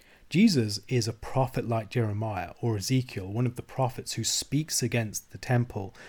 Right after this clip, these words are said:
and the way that it's being used in the people's life. It's being perverted. It's being made into something that they're putting their hope in while they're disobeying the will of the Lord. In Jeremiah chapter seven, verses one to fourteen, we have an example of such a charge.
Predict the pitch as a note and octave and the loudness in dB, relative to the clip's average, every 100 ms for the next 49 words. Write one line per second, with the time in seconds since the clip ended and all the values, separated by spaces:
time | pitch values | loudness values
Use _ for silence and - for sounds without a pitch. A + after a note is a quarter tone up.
0 | - A2+ A2+ G#2 B2 B2 A2 - - - | -10 -4 -2 4 6 6 4 -4 -6 -4
1 | A#2+ A2 G#2 B2+ A#2+ A2 G2 - - - | -2 -2 2 4 4 2 -2 -6 -14 -20
2 | - B2 A2 - A2+ - F#2+ A2 A2 F#2+ | -2 0 0 -2 -4 -4 -4 -2 -2 -4
3 | - - - - - - A#2+ G#2+ - G2+ | -10 -20 -16 -10 -8 -2 0 0 -2 0
4 | A2+ A#2+ A#2+ A2 F2 - - - - - | 4 6 4 -2 -6 -12 -20 -16 -12 -2
5 | A#2+ A2+ B2 B2 A#2+ A2+ A2 - G#2+ - | 2 6 6 6 4 0 -2 -2 -2 -4
6 | A2 G#2 A2+ - C#3+ A#2+ G#2 G#2 D#3 F#3+ | -8 -6 -6 0 0 0 -2 2 4 4
7 | - F#2 F#2+ - - - - A2+ A#2+ A2+ | 2 -6 -10 -14 -20 -20 0 4 6 4
8 | A2+ A2+ B2+ B2 A#2+ A#2+ A#2+ A2+ A2 G#2 | 2 2 2 2 2 2 2 2 2 0
9 | A2 G#2 - G#2 C3 G2+ E2 - _ _ | 0 0 -4 2 2 2 -4 -16 _ _
10 | _ _ _ _ _ - _ G#2 G2+ A#2+ | _ _ _ _ _ -20 _ -2 4 4
11 | A2 A#2 A2 - B2+ - A#2+ - B2+ A2+ | 4 4 2 2 -2 -2 2 4 4 2
12 | G#2+ A2 G2+ A#2 G#2 A2+ G#2 - B2+ A2+ | 0 -2 -2 -4 -2 -2 -2 -2 0 2
13 | C3 G#2 G#2+ A#2+ A2 G#2 A2 B2 B2+ B2 | 0 0 -2 -2 -2 -2 2 4 4 0
14 | G#2 F#2 - - - A#2 - G2+ F2 - | -6 -6 -6 -6 -6 -6 -4 -4 -6 -12